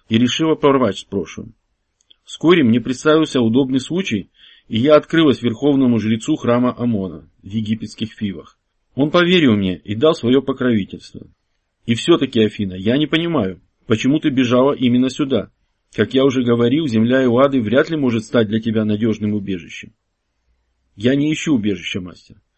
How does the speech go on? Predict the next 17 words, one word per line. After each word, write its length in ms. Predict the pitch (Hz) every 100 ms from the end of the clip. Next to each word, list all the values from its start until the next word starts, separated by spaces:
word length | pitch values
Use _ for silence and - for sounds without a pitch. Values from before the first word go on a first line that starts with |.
| _ _ _ _
Прятаться 480 | 131 160 147 - 139
от 260 | 123 120
воинства 520 | 123 139 127 - 160 139
Анат 220 | 135 135
бесполезно. 720 | 120 123 131 135 98 - - _ _ _ _ _
Они 240 | 104 127
не 100 | 127
прощают 500 | 123 131 - 135 101
измены. 460 | 101 92 90 85 - _ _ _ _ _ _ _ _ _
Отказ 420 | 107 - 156 160
служить 340 | 135 127 131
храму 320 | - 143 139
Девы 380 | 120 156 156 113 -
автоматически 760 | 120 151 151 160 160 131 -
является 400 | 117 113 131 131
смертным 440 | 104 120 117 113 107
приговором. 600 | 110 110 104 87 87